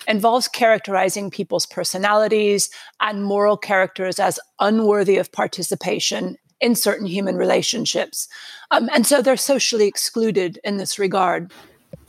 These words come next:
And by imposing this type of punishment, it attacks the victim's moral standing.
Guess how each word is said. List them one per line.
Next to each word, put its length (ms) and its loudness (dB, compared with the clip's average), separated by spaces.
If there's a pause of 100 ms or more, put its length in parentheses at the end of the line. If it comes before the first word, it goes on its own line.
(560)
And 180 0
by 140 4
imposing 680 0
this 180 -6
type 280 -4
of 160 -8
punishment, 640 -6 (380)
it 100 4
attacks 580 -2
the 100 2
victim's 580 -2
moral 400 4
standing. 720 -4